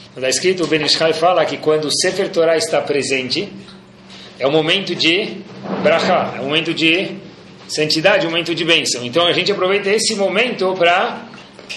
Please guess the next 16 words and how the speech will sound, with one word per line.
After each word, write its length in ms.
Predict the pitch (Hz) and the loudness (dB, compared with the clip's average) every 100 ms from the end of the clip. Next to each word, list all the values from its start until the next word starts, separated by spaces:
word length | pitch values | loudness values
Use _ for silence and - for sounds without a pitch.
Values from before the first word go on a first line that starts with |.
| - | -6
fazer 500 | - 160 - 208 185 | 2 4 4 2 4
uma 200 | 185 196 | 2 2
brachá 340 | 190 180 175 196 | 4 2 4 4
pra 120 | 170 | 2
quem 160 | 185 | 2
subiu 260 | 170 180 175 | 0 0 2
na 120 | 175 | 2
Torá. 520 | 160 160 143 147 220 - - - - | 4 4 4 4 0 -8 -16 -16 -4
E, 60 | |
obviamente, 840 | 135 147 170 220 190 165 165 175 170 | 0 2 2 2 2 0 0 -2 0
aí 160 | 147 | 0
depois 320 | 160 160 160 147 | 0 0 0 0
eles 100 | 135 | -2
aproveitam 540 | - 143 131 156 143 | -2 0 0 0 -2
também 260 | 139 143 160 | -4 -2 2
pra 460 | 147 156 190 - | 4 4 2 -6